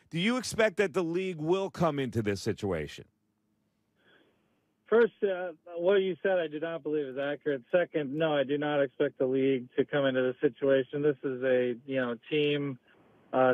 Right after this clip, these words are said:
Speaker 2: seventy, you know, Ben Simmons and seventy-sixers situation. It's not a league situation at all.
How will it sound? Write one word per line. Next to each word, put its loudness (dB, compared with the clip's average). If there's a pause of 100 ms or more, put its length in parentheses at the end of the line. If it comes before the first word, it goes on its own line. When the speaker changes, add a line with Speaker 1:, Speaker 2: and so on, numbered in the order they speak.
Speaker 2:
seventy, 2 (120)
you 0
know, 2
Ben 2
Simmons 0
and -2
seventy-sixers -2
situation. 0
It's -6
not 2
a 6
league 0 (580)
situation 2
at 0
all. 2